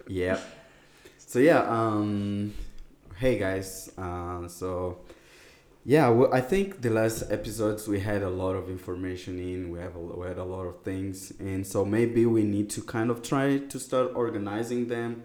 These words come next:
so we can jump into this big, uh, part of the Bible. So yeah, uh, we started discussing f-, just from the beginning, and we started with the idea of, uh,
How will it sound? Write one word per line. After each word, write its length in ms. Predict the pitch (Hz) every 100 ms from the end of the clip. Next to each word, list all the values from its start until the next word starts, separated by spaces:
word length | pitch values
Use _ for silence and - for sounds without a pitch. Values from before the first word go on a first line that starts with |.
| - -
so 180 | 117
we 80 | 113
can 220 | 113 107 101
jump 340 | 95 98 98
into 200 | 98 95
this 240 | 92 92
big, 520 | 85 92 92 90 - -
uh, 460 | 92 92 90 87 87 -
part 280 | 90 90
of 120 | 87 85
the 80 |
Bible. 600 | 85 90 95 101 101 104 - - - - - -
So 840 | - - 117 117 117 113 113 - -
yeah, 320 | 139 180 120 - -
uh, 140 | 113
we 80 | 113
started 380 | - 139 139 139
discussing 680 | - - 131 - 131 120 -
f-, 180 | - 101
just 240 | 107 -
from 200 | 113 101
the 60 | 90
beginning, 720 | - 90 113 123 123 123 -
and 240 | 98 95
we 60 | 95
started 320 | - 120 110
with 180 | 107 107
the 100 | 95
idea 460 | 92 92 101 101
of, 540 | 76 92 90 90 87 -
uh, 760 | 87 90 87 87 87 90 90